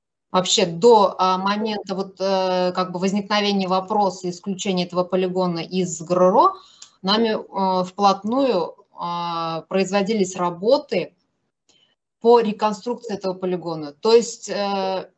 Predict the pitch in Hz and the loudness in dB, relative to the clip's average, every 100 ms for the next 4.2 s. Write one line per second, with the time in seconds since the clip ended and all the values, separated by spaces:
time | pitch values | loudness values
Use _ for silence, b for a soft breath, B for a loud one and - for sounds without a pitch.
0 | _ - - 262 269 233 214 214 233 214 | _ -12 -6 -4 0 2 2 0 -4 -4
1 | - 220 220 208 214 214 208 262 302 214 | -8 -10 -6 -8 -6 -6 0 2 2 0
2 | 170 170 196 196 - 196 190 196 202 202 | -4 -2 -2 -4 -6 -6 -4 -6 -6 -4
3 | 202 190 180 202 196 190 - 214 208 170 | -4 -2 -2 0 0 0 -2 -2 0 0
4 | - - | -2 -12